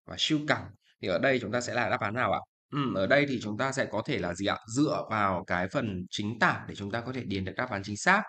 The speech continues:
Đó là cái phần là gì ạ? Chúng ta sẽ chọn là đáp án số hai đúng không? À, Sensei thấy là bạn Hoàng Văn Sứ có đáp comment là đáp án số hai chính xác rồi nhá. Hoàn Aki đáp án số hai đúng không?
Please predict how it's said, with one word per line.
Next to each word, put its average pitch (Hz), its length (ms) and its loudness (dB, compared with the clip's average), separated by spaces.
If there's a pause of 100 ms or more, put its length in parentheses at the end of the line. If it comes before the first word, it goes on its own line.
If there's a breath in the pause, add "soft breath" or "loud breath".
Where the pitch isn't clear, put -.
Đó 98 120 0
là 117 200 -4
cái 92 180 -6
phần 101 200 -2
là 90 120 -4
gì 90 120 -6
ạ? - 140 -2
Chúng - 120 -10
ta 98 100 -2
sẽ 104 160 -8 (340 loud breath)
chọn 107 220 0
là 90 80 -2
đáp 113 140 -2
án 95 120 0
số 98 200 -2
hai 175 360 2
đúng 135 120 0
không? 170 160 4 (300 loud breath)
À, 117 180 -2
Sensei 127 300 0
thấy 107 200 0
là 127 80 2
bạn 123 180 -8
Hoàng 104 120 -4
Văn 120 160 0
Sứ 120 500 2
có 107 100 4
đáp 131 160 4 (140)
comment 131 360 0
là 98 300 -6
đáp 107 100 0
án 101 140 0
số 104 160 -2
hai 160 340 4
chính 120 140 -2
xác 208 180 -2
rồi 180 100 -2
nhá. 139 300 2
Hoàn 135 220 2
Aki 127 400 0
đáp 127 120 0
án 110 120 -2
số 110 120 -4
hai 143 300 2
đúng 123 140 0
không? 165 160 6